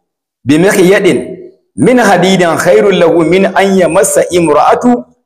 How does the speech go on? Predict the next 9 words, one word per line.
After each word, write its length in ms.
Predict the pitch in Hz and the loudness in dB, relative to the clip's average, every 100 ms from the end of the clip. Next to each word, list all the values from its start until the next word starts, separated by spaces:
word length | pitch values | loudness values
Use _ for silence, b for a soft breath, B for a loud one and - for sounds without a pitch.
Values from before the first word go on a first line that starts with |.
| _ _ | _ _
la 160 | 190 247 | -2 0
tahillu 280 | 226 190 180 | 2 2 2
lahu." 540 | 156 117 135 - - - _ _ _ _ | 0 -2 -4 -8 -14 -20 _ _ _ _
Wato 220 | 143 165 202 | -2 2 2
yana 180 | 233 | 2
son 120 | 190 196 | 0 0
ya 100 | 180 | 0
nuna 380 | 190 202 180 117 - - - _ _ _ _ - | 0 0 0 -2 -6 -16 -20 _ _ _ _ -4
muhimmanci 920 | 131 156 202 208 214 208 214 208 156 | 0 2 2 2 2 2 0 0 -2